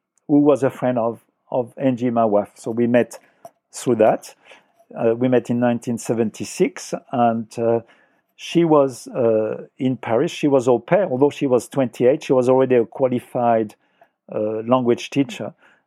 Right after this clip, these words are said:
But, uh, being Australian in Paris, there was no, uh,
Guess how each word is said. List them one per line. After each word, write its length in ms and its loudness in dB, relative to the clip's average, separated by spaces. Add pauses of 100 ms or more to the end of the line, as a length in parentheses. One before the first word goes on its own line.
But, 260 0 (140)
uh, 80 -4
being 260 0
Australian 460 -2
in 160 0
Paris, 380 0
there 120 0
was 160 0
no, 460 2 (100)
uh, 360 -2